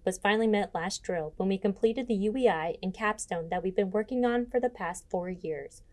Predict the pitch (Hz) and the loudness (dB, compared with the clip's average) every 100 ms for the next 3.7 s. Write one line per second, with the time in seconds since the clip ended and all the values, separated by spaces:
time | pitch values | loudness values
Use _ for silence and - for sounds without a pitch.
0 | - - - - - 262 277 247 233 247 | -20 -20 -20 0 4 6 6 4 4 2
1 | 254 - 196 - 220 233 240 240 180 156 | -2 -2 -2 0 -2 4 4 4 0 -4
2 | 151 - - 185 202 240 262 208 185 - | -8 -8 -2 0 2 2 2 2 0 -4
3 | 175 180 180 185 185 196 220 | -6 -6 -6 -4 0 0 0